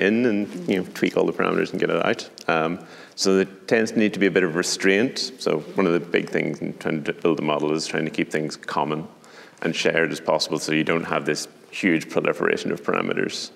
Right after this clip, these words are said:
Um, and so, I mean, one part is just testing predictive power, so bringing in new data, new cell lines which you haven't previously modeled, and looking, can you predict this? Um, but one benefit of the way this mechanistic stuff is being put together is that we can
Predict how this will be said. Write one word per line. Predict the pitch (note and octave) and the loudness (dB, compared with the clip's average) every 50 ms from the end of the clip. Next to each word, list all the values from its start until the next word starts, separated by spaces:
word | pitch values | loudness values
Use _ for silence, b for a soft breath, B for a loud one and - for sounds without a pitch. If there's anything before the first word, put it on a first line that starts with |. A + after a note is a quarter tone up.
| - - | -10 -4
Um, | G1+ G1+ G1+ G1+ - - - - B B B B B B B B B B B B B B - | -4 -2 -2 -2 -6 -8 -12 -16 B B B B B B B B B B B B B B -2
and | G2 F#2 F2 | 0 0 2
so, | - - G2+ F#2+ F2+ F#2 F#2 F2+ F2+ F2+ F#2 - - - - | 4 4 6 6 6 6 6 4 4 2 -2 -4 -6 -6 -2
I | G2 | 0
mean, | F2+ D#2+ | 2 2
one | F2+ F#2 F#2 | 2 2 2
part | - F#2 E2+ | 2 2 2
is | E2 D#2 D2 | 2 2 2
just | - F2+ D#2+ - - - - - - - - _ _ _ - | 0 0 0 0 -2 -4 -4 -4 -4 -4 -8 _ _ _ -4
testing | - F#2+ F2+ F2 - - E2+ D#2+ | 0 2 2 2 0 -2 -4 -4
predictive | - - F#2 D#2 F2+ E2+ - - F2+ D#2 - - | -4 -4 -2 0 0 0 0 0 -2 -2 -2 0
power, | - D#2+ D#2 D#2+ E2+ | 0 0 0 0 -2
so | - - F2+ F2 | -2 0 0 0
bringing | E2 - - F2+ E2 E2+ D#2+ | 0 2 0 2 2 4 4
in | D#2+ D#2 D#2 D#2 | 4 2 2 2
new | D#2 D#2 D#2+ | 2 2 2
data, | D2+ D#2 D2+ D2+ D2 D2 D2+ | 4 4 2 2 2 2 0
new | D#2 E2 D#2+ D#2 | 2 2 2 2
cell | - - D#2+ D#2 D#2 | 2 2 2 2 2
lines | D2 - - - | 2 -2 -4 -8
which | E2+ - - | -10 -8 -6
you | F#2 | -6
haven't | D2+ C#2+ - - - | -6 -4 -6 -8 -4
previously | - D#2+ D#2 D2 D#2 D#2+ - - D2 | -2 -2 -2 -2 -4 -6 -4 -2 -2
modeled, | D2+ D2 D2 D#2 D#2+ D#2 D2 D2+ | 0 0 0 0 0 0 -2 -2
and | D#2+ D#2 | -2 -2
looking, | D#2 E2 - E2+ E2+ | -2 -2 -2 -4 -4
can | - - D#2+ E2+ | -4 -4 -4 -4
you | E2 - | -4 -4
predict | - - D2+ D#2 D2 - - | -2 -2 0 0 0 -2 0
this? | - - - - - - - - - B B B B B B B B B - | -2 -2 0 -2 -4 -10 -12 -14 -20 B B B B B B B B B -4
Um, | - D#2+ D#2+ D#2 D#2+ D#2+ D#2 - | -2 0 2 2 0 0 0 2
but | - G2+ | 2 4
one | - A2 A2 G#2 | 6 6 4 6
benefit | F2 F#2+ G2 G#2 - - - F2+ | 6 4 4 4 2 2 0 0
of | E2 | 2
the | E2 | 2
way | D#2+ E2 D#2+ E2 E2 D#2+ - - | 4 4 4 4 2 0 -2 -4
this | - D#2+ - | -2 -2 2
mechanistic | E2+ D2+ D2+ - D#2 D#2+ - - - - | 2 0 2 2 0 0 0 0 -2 -2
stuff | - - - G2+ - | 0 0 0 0 0
is | F#2+ | 0
being | - A2 G2+ G2+ | 0 0 0 0
put | - - G#2+ - | 0 -2 -2 0
together | - G2+ A2 G#2+ A2 A#2+ C3+ D#3+ E3 - - - - | 0 0 2 2 2 2 0 0 -2 -8 -16 -10 -4
is | - E2+ D2+ C#2+ | 0 0 0 0
that | C#2 D2+ C#2+ D2 D2 - - - - - - - - _ _ _ _ - | 0 0 0 0 -2 -6 -14 -10 -8 -8 -8 -8 -10 _ _ _ _ -6
we | - F2 E2 D2+ | -2 0 0 0
can | - - D2+ D2 D2 D2+ D2+ D#2 D#2+ E2+ | 0 0 0 0 0 0 0 -2 -2 -4